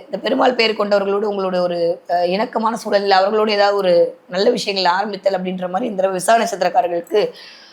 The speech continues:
ஒரு மிகப்பெரிய அமைப்பு என்பது கூடி வருகிறது. எப்பயுமே சொல்லப்போனா இந்த ராசிநாதன் இப்ப என்ன பண்றாருன்னா, ஒரு மாதிரி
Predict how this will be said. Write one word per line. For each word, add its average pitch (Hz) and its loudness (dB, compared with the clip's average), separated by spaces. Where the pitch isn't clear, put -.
ஒரு 240 6
மிகப்பெரிய 311 4
அமைப்பு 294 2
என்பது 254 2
கூடி 302 2
வருகிறது. 196 2
எப்பயுமே 294 2
சொல்லப்போனா 233 0
இந்த 247 2
ராசிநாதன் 247 2
இப்ப 220 -2
என்ன 240 0
பண்றாருன்னா, 233 -2
ஒரு 202 0
மாதிரி 202 -4